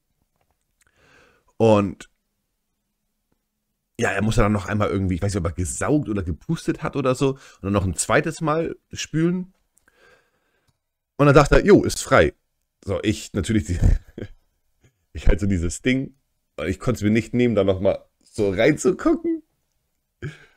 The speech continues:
Boah. Das war widerlich. <laughs>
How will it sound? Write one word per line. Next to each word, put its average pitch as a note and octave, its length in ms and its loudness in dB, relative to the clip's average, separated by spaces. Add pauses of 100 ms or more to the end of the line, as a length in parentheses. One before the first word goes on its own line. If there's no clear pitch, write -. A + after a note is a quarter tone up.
(480)
Boah. A#2+ 420 -6 (4000)
Das - 200 -6
war G2+ 120 -8
widerlich. F2 460 -10 (520)
<laughs> D4 800 4